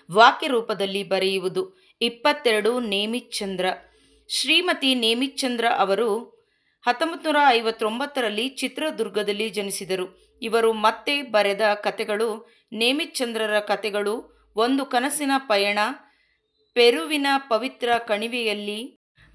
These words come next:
ಬದುಕು ಬದಲಿಸಬಹುದು ಮೊದಲಾದ ಕೃತಿಗಳನ್ನ ರಚಿಸಿದ್ದಾರೆ. ಇವರಿಗೆ ಕರ್ನಾಟಕ ಸಾಹಿತ್ಯ ಅಕಾಡೆಮಿ ಪ್ರಶಸ್ತಿ,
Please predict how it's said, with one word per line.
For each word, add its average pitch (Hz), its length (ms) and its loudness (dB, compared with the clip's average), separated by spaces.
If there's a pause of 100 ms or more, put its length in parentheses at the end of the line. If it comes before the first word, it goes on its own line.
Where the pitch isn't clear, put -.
ಬದುಕು 247 460 8
ಬದಲಿಸಬಹುದು 208 920 6
ಮೊದಲಾದ 247 560 4 (140)
ಕೃತಿಗಳನ್ನ 208 520 0 (100)
ರಚಿಸಿದ್ದಾರೆ. 190 1000 -2 (160)
ಇವರಿಗೆ 294 400 4
ಕರ್ನಾಟಕ 269 520 2
ಸಾಹಿತ್ಯ 233 540 -2
ಅಕಾಡೆಮಿ 240 420 0
ಪ್ರಶಸ್ತಿ, 226 680 -8